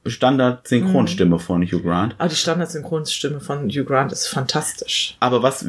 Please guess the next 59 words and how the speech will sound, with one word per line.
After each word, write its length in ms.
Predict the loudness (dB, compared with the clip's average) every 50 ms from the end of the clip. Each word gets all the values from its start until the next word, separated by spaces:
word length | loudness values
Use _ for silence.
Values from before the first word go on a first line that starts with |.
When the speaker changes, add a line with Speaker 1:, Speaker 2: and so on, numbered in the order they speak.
| 0
Speaker 1:
wir 500 | 2 2 2 2 2 0 0 -2 -2 2
auch 120 | 2 2 2
schon 140 | 4 2 2
beim 160 | 4 2 2 2
Original 320 | 2 2 2 2 2 2
bemerkt 340 | 2 2 2 2 2 2 0
haben, 120 | 0 0
Speaker 2:
Ja. 160 | 0 -4 -6 -2
Speaker 1:
der 140 | -2 -2 -2
klingt 380 | -2 -2 0 0 0 0 2 0
halt 160 | 0 0 2
gar 200 | 0 0 2 2
nicht 220 | 2 0 0 -2
wie 100 | -2 0
Hugh 180 | 2 2 0 2
Grant, 340 | 2 2 2 4 2 2 4
weil 140 | 2 4
der 120 | 4 2 2
tatsächlich 600 | 2 0 2 2 0 0 0 -2 -8 -6 0 0
einfach 400 | 0 2 2 2 0 0 -2 -12 _ _ _ -2
so 120 | 2 2
ein 80 | 4 4
bisschen 260 | 2 2 2 2 2
spricht, 460 | 0 0 -2 -2 -2 -4 -8 -8 -2
wie 100 | 0 0
ein 60 | 0
Pirat 340 | 2 2 2 4 2 0 0
sprechen 320 | -4 -2 -2 0 0 2 0
würde. 200 | 0 2 2 2
Er 100 | 2 4
Speaker 2:
Ja. 140 | 4 4 4
Speaker 1:
spricht 180 | 2 0 2 0
nicht 140 | 0 0 2
so, 180 | 2 0 2
wie 140 | 2 2 2
er 120 | 2 2
Speaker 2:
Ja. 40 | 2
Speaker 1:
sonst 300 | 2 2 0 0 -2 -2
immer 160 | 0 0 0
spricht. 340 | 0 -4 -6 -6 -6 -6 -8 -14 -18 -18 -18 -14 -4 0
Die 120 | 0 2
deutsche 280 | 2 2 0 0 -2 0
Synchronstimme 880 | 2 2 2 2 0 0 2 2 2 2 2 2 2 4 2 0 -2 -6 -16 -20 -14
spricht 460 | -14 -12 -4 0 0 0 2 2 2
aber 160 | 2 2 2
schon 300 | 2 2 2 2 2 2
so 200 | 2 2 2 2
wie 120 | 2 0 0
Hugh 200 | 2 0 0 0 2
Grant 520 | 2 2 2 4 4 2 2 0 -4 -14 -16 _
Speaker 2:
<laughs> 100 | -10 -2
Speaker 1:
eigentlich. 340 | 0 2 2 4 2 2 2
Speaker 2:
Ist 80 | 2 2
viel 80 | 2
charmanter 500 | 2 2 2 2 4 4 2 2 2 2
Speaker 1:
Also, 80 | 2 2
Speaker 2:
dadurch, 380 | 2 0 2 2 2 2 4
Speaker 1:
genau. 220 | 4 4 4 4 2
Speaker 2:
ne? 80 | 2